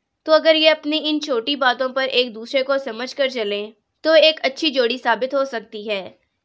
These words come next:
क्योंकि बाज़ ओ नाम के मर्द ऐसे भी होते हैं जो कि अपनी शादीशुदा ज़िंदगी में अपनी अथॉरिटी दिखाने को ज़्यादा पसंद नहीं करते, जिसकी वजह से इनके रिश्ते में थोड़ा बहुत मसला पैदा हो जाता है। अगर बात करें ई नाम की ख़वातीन की,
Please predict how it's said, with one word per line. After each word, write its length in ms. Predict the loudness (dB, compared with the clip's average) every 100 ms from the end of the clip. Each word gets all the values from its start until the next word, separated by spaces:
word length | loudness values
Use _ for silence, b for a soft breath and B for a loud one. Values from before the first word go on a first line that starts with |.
| _
क्योंकि 320 | -4 -2 0 0
बाज़ 360 | 2 2 0
ओ 120 | -4 -2
नाम 220 | -2 -2
के 140 | -4 -4
मर्द 280 | -2 -4
ऐसे 280 | -6 -6 -6
भी 120 | -4 -2
होते 320 | -4 -2 -2
हैं 360 | -2 -4 -4 -8 _ _ _ -6
जो 160 | -6
कि 140 | -2 -4
अपनी 280 | -2 -4 -4
शादीशुदा 560 | -2 -2 -4 -4 -2 -2
ज़िंदगी 400 | -4 -6 -4 -2
में 120 | -2
अपनी 280 | -2 -4 -6
अथॉरिटी 500 | -4 -6 -4 -4 -4
दिखाने 420 | -8 -4 -4 -2
को 120 | -2
ज़्यादा 320 | -2 -2 -2 -2
पसंद 400 | -2 -4 -6 -6
नहीं 160 | -10 -8
करते, 360 | -10 -10 -10 -10 -12 _ _ _ _ _ _ _ _ _
जिसकी 320 | -10 -6 -4
वजह 300 | -4 -2 -2
से 200 | 2 2
इनके 260 | 2 -2 -4
रिश्ते 320 | -4 -4 -4
में 180 | -4 -6
थोड़ा 260 | -8 -4 -4
बहुत 280 | -2 -6 -6
मसला 300 | -10 -4 -2
पैदा 280 | -2 -2 -2
हो 180 | 0 0
जाता 300 | -2 -4 -10
है। 240 | -10 -12 -14 _ _ _ _ _ -6
अगर 280 | -2 2 2
बात 320 | 4 2 0
करें 220 | -4 -2 -2
ई 280 | -4 -8 -2
नाम 240 | -2 -2
की 140 | -6
ख़वातीन 600 | -8 -2 -2 -2 -6 -6
की, 360 | -6 -8 -10 -12